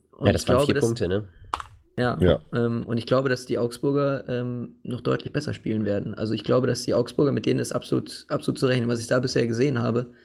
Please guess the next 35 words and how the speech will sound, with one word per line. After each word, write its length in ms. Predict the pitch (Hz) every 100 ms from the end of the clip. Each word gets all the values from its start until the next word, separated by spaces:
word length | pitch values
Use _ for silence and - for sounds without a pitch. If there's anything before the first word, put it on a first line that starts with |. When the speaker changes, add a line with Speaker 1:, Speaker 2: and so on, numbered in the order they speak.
| _ _ _ _ _
Speaker 1:
das 180 | 117 107
war 460 | 120 131 127 - 131
richtig 300 | 139 135 -
stark. 360 | 131 123 110 123
Also 160 | 120
auch 120 | 135
sehr 400 | - 147 151 135
variabel 540 | 123 120 123 139 143 135
in 60 | 123
der 120 | 120
Taktik, 420 | 147 151 - -
so 220 | - 127
von 340 | 120 123 120 - - - - - _ _
Fünferkette, 640 | 147 139 127 139 120 120
Viererkette, 1000 | 120 156 143 123 - 123 - 120 120 117
ähm, 400 | 117 113 113 - -
überbrücken 580 | 123 117 - - - 120
wahnsinnig 340 | 127 131 127
schnell 180 | - 120
das 100 | 117
Mittelfeld, 720 | 131 131 120 123 120 120 - -
ähm, 260 | 113 113 -
spielen 240 | - 120
immer 220 | 123 120 120
lange, 260 | 120 131 -
lange 280 | 127 135
Bälle 360 | 98 131 143 135
und 120 | 127
da 80 | 123
vorne 240 | - 127
haben 120 | 123 127
sie 80 |
halt 120 | 120 117
so 100 | 120
Kanten 540 | - 123 131 120